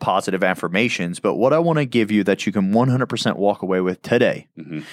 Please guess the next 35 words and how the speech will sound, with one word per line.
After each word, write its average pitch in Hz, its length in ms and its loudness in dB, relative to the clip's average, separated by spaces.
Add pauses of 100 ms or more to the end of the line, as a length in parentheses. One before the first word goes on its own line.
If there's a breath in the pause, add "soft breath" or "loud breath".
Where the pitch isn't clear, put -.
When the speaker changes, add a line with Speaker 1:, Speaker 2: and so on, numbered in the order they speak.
(380 loud breath)
Speaker 1:
when 120 400 4
you 196 240 4
are 160 140 2
having 139 440 0
self-talk, - 760 0
when 147 400 2
you 156 320 2
are 131 140 2
talking 127 440 0
to 120 120 -2
self, 85 420 0
when 135 200 0
you 165 160 2
say 143 240 0
self - 420 0
and 90 140 -4
self 127 320 2
listens 113 420 0
up, 92 240 0 (1000 loud breath)
be 190 260 2
suspect - 680 0
of 113 140 0
everything 160 420 0
you're 139 140 -2
saying 101 540 0 (360)
and, 139 180 0 (160)
and 139 200 0
valid, 156 380 2
is 160 240 2
that 156 260 0
factual? 120 840 -4 (100)
Speaker 2:
Mm. 87 380 -10
Speaker 1:
Is 151 180 2
it 196 120 -2
truth? - 600 0